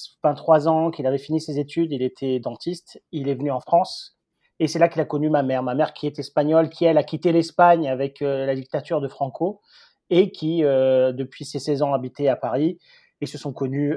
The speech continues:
donc à Paris. Et dans les années quatre-vingts, mon père ne pouvait plus supporter le froid parisien. Il a dit : « Ah, il faut que je revienne à la douceur brésilienne. » Et c'est là, ils sont repartis au Brésil.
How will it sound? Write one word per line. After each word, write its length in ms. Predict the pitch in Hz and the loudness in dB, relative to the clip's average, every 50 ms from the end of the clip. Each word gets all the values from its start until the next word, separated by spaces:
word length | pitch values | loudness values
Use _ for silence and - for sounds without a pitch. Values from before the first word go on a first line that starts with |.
| - - | -4 -8
donc 280 | 180 131 139 139 135 - | -6 -4 -4 -4 -2 0
à 120 | 180 165 165 | 0 0 6
Paris. 640 | - 180 151 131 151 147 156 180 214 208 - - _ - | 8 6 8 8 6 4 4 2 2 -2 -8 -12 _ 0
Et 100 | 190 165 | 2 4
dans 140 | 160 165 156 | 6 6 4
les 160 | 156 139 151 | 4 2 0
années 140 | 143 147 139 | 0 -2 -2
quatre-vingts, 440 | 147 139 - - 139 120 139 156 | -4 -8 -6 -6 -4 -2 -2 0
mon 140 | 165 151 139 | 0 -2 -2
père 420 | 135 156 151 127 - - - - _ _ | 2 4 4 4 2 -4 -20 -20 _ _
ne 280 | 139 135 139 147 165 180 | -10 -6 -2 -2 -2 -2
pouvait 320 | 156 - 160 160 156 147 | -4 -6 -4 -2 -2 -2
plus 220 | 143 - - 165 156 | -4 -6 -8 -8 -8
supporter 440 | 156 - 139 - 139 - - - | -8 -8 -8 -8 -8 -6 -8 -6
le 100 | 135 127 | -6 -6
froid 460 | 123 - - - - - 135 156 - - _ _ | -8 -10 -16 -4 -2 -2 0 0 -4 -10 _ _
parisien. 480 | - 120 104 110 113 104 123 143 160 - _ _ - - - _ _ _ - | -8 -8 -6 -10 -10 -10 -10 -10 -10 -12 _ _ -20 -20 -20 _ _ _ -6
Il 100 | 131 139 | -2 -2
a 60 | 135 | -2
dit : « 160 | 120 120 139 160 | -2 -2 -2 0
Ah, 200 | 175 180 175 165 | 2 2 2 2
il 60 | - | 0
faut 240 | - - - 180 180 | -4 0 0 0 0
que 100 | 185 170 | 2 -2
je 80 | 151 147 | -2 0
revienne 480 | 135 151 147 135 131 156 160 160 151 | 2 0 0 2 2 2 2 2 2
à 60 | 143 | 2
la 120 | 135 131 131 | 0 0 0
douceur 380 | 123 151 160 - - 175 170 | -2 -4 -4 2 6 6 6
brésilienne. » 640 | 165 147 151 147 135 139 131 139 147 151 160 170 151 | 6 6 2 0 0 -2 2 4 6 6 6 4 0
Et 160 | 139 139 139 | -2 -4 -4
c'est 140 | 139 - 143 | -4 0 2
là, 120 | 143 151 | 2 4
ils 80 | 151 139 | 2 2
sont 160 | - - 120 | -2 -6 -4
repartis 420 | 135 139 - 151 - - - - | -4 -2 -2 -4 -4 -4 -6 -6
au 60 | 160 147 | -6 -6
Brésil. 400 | 131 120 120 120 120 139 151 | -6 -6 -8 -8 -8 -8 -8